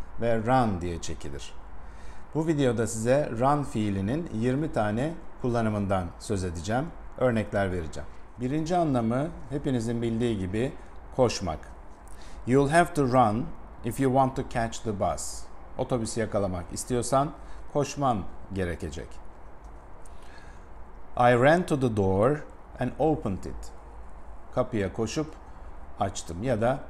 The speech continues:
bir koşu gittim kapıyı açtım da diyebilirsiniz. Run'ın ikinci kullanımı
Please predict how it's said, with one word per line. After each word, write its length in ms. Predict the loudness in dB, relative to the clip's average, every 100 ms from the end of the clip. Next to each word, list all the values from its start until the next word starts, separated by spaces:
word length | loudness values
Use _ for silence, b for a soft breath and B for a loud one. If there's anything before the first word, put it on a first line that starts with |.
| -6
bir 180 | -4 0
koşu 480 | -2 0 -2 -2
gittim 380 | -2 -4 -4 -2
kapıyı 460 | -2 -2 -2 -2 -2 -6 B B -2
açtım 440 | -2 -2 -4 -2
da 160 | 0 0 -2
diyebilirsiniz. 920 | -4 -2 -2 -2 -4 -4 -6 -8 -10 -10 -12 -12 -12 -10 -10 B B B B B B B B -12 -12 -10 -10 -10 -10 -10 -8 -2
Run'ın 300 | 4 4 4
ikinci 440 | 2 0 0 0
kullanımı 600 | 2 6 6 6 4 2